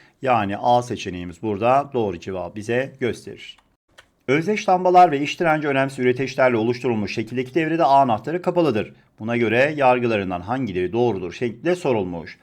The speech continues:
Şimdi devreye baktığımızda arkadaşlar devre biraz karışık gözüküyor. Hemen kavşak kuruyla buraya açıyorum. Buraya artı dediğimde buraya eksi dersem buraya da eksi kavşak, burası da eksi kavşak, burası da eksi kavşak olduğu için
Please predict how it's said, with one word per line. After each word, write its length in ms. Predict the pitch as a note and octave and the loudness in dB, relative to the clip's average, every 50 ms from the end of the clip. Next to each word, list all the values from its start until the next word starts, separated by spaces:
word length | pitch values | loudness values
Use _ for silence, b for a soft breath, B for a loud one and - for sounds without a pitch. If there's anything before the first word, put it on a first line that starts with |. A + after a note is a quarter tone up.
| b b b b b | b b b b b
Şimdi 260 | b - C3+ C3+ C#3 D#3 | b -14 -12 -10 -6 -6
devreye 280 | E3 E3+ F#3+ G3+ G3+ | -4 -4 -4 -4 -2
baktığımızda 540 | F#3+ F3 E3+ E3+ - F3 E3 E3 D#3+ - D#3+ | -2 -4 -4 -4 -6 -8 -8 -6 -4 -2 -2
arkadaşlar 640 | D3+ C#3 - C3+ A2+ G#2+ G#2 - - C#3+ D3 D3 | -2 0 -2 -4 -4 -4 -4 -4 -2 -4 -4 -2
devre 260 | F#3+ B2 A2+ G#2+ G#2+ G2+ | -2 -4 -2 -2 -2 -2
biraz 280 | A2 B2 C#3+ C#3+ - | -2 -4 -4 -4 -6
karışık 360 | - A#2 G#2+ G#2 - - - | -6 -6 -6 -6 -10 -12 -8
gözüküyor. 380 | - G2 F2 F2 - - B2+ A#2+ | -8 -8 -8 -8 -6 -6 -4 -4
Hemen 180 | A#2+ B2 B2+ B2 | -2 -4 -4 -2
kavşak 460 | A#2+ A#2 A2+ A2+ - C3 A#2+ A#2+ - | -2 -2 -2 -2 -4 -6 -8 -6 -8
kuruyla 380 | - F#2 F2+ F2 E2+ F#2 F#2 | -8 -6 -6 -6 -6 -6 -6
buraya 200 | A2+ B2 C#3 D#3 | -6 -6 -4 -4
açıyorum. 400 | D#3 D3 - - A2 G2 F2 D#2+ - | -6 -6 -6 -6 -6 -6 -6 -6 -8
Buraya 220 | G#2 B2 C3+ C3 B2+ | -6 -2 0 2 2
artı 320 | C3 C3 C3+ C3 - C#3 | 2 2 0 -2 -6 -6
dediğimde 600 | A#2 A2+ G2+ F2 E2 E2 D#2 G2 G#2 A#2 C#3 C#3+ - - _ _ _ - | -4 -4 -4 -4 -6 -6 -4 -2 0 0 -2 -2 -6 -12 _ _ _ -10
buraya 200 | B2+ B2+ A#2 G#2 | -6 -4 -4 -4
eksi 260 | G#2 G#2 - - A#2+ | -4 -8 -10 -4 0
dersem 560 | B2 A2 G#2 F#2+ - - A2 A2+ B2+ C#3 D#3+ b b b b b b - | 2 2 2 0 -2 -2 -2 -2 -2 -4 -6 b b b b b b -8
buraya 200 | D3+ C#3+ B2+ G#2 | -4 -2 -2 0
da 60 | G2 | 0
eksi 280 | F#2 F2+ - - G#2 F2+ | -2 -4 -6 -8 -12 -8
kavşak, 600 | - F#2 F2+ F2 E2+ - A#2+ B2 C#3 D3 C#3+ - - | -4 -4 -4 -4 -6 -6 -4 -4 -4 -4 -6 -10 -12
burası 360 | B2 B2+ A#2 A2+ G2+ - - | -8 -6 -6 -6 -6 -8 -12
da 60 | - F2+ | -10 -10
eksi 260 | F#2+ F2+ - - - | -10 -10 -12 -16 -8
kavşak, 500 | - A#2+ A#2+ A#2 A#2+ - C#3+ C#3+ C#3+ - | -4 -2 -2 -2 -4 -6 -8 -8 -6 -6
burası 240 | B2+ A#2 G#2 - - | -6 -6 -6 -6 -8
da 40 | |
eksi 260 | G#2+ A2+ A2+ - - - | -10 -10 -10 -10 -12 -8
kavşak 420 | - B2+ B2+ B2+ - D#3 C3+ - | -4 -4 -4 -4 -6 -8 -8 -6
olduğu 180 | D3+ D3 C#3 D3 | -6 -6 -6 -6
için 280 | C#3 C#3+ D#3+ D#3 D#3 | -6 -6 -6 -8 -8